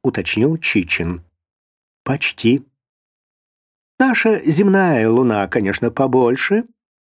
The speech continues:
но многие естественные спутники других планет имеют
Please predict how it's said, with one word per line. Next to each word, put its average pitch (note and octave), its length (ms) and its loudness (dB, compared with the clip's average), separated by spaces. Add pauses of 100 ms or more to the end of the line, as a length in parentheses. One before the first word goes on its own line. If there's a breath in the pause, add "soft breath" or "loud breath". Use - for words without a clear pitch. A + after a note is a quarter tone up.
(160)
но A#2+ 180 2
многие F#3+ 720 4
естественные A#2+ 920 0
спутники G#2+ 600 -2
других A#2 560 0
планет G#2 560 -2 (300)
имеют E3 560 2